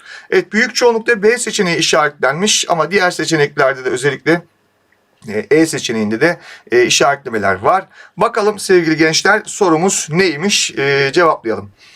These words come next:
Türkiye'de nüfusun tarihsel seyrinde bin dokuz yüz yirmi yedi, bin dokuz yüz altmış yıllar arası birinci dönem diyor sevgili gençler. Evet, bin dokuz yüz yirmi yedi altmış arası birinci dönem. Bin dokuz yüz altmış, bin dokuz yüz seksen beş yıllar arası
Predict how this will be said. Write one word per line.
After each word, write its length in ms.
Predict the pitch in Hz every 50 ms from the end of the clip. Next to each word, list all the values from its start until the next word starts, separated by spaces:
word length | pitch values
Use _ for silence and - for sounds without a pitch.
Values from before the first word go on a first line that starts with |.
| - - - - - _ _ _
Türkiye'de 480 | - 254 269 240 214 - 226 208 247 240
nüfusun 520 | 226 214 - 220 220 208 - 254 240 226
tarihsel 600 | - - 208 196 202 214 208 208 - - 226 240 240
seyrinde 680 | 240 - 185 156 139 113 104 95 95 120 151 185 - _ _ _ _
bin 200 | 143 151 180 185
dokuz 220 | 190 214 214 233 240
yüz 140 | 214 190 202
yirmi 180 | 220 208 208
yedi, 140 | 220 208 196
bin 140 | 220 208 208
dokuz 220 | 220 214 220 233
yüz 60 | 190
altmış 380 | 220 208 208 - - 226 - -
yıllar 240 | 208 190 180 156 143
arası 460 | 143 139 143 143 - - 202 214 214 - _ _ _ _
birinci 680 | - 123 - - 165 190 208 214 220 220 208 208 247 202
dönem 360 | 196 165 147 127 113 113 107
diyor 140 | 107 107 107
sevgili 360 | - - 107 104 101 107 104
gençler. 420 | 98 101 98 101 - 104 92 95 - - - - _ _
Evet, 280 | 190 190 160 - - _ _ _ _ _
bin 160 | 190 202 190
dokuz 220 | 185 175 165 165 135
yüz 80 | 131
yirmi 220 | 143 135 135 127 120
yedi 460 | 113 113 110 143 160 196 214 214 - _ _ _ _ _ _ -
altmış 420 | 160 160 - _ 165 143 - - -
arası 480 | 117 107 104 101 - - 196 214 208 202 _ _ _ -
birinci 260 | 165 160 156 127 113
dönem. 260 | 110 101 95 95 104 - _ _ _ - - _ _
Bin 120 | 160 180 202
dokuz 200 | 240 233 233 214
yüz 60 | 220
altmış, 380 | 233 226 226 - - - -
bin 80 | 214 208
dokuz 180 | 233 214 214 208
yüz 60 | -
seksen 460 | 226 214 214 - - 226 220 220 214
beş 420 | 247 247 214 - - - - - _ _
yıllar 260 | 147 156 139 123 113 110
arası 480 | 113 113 113 117 - - 220 226 220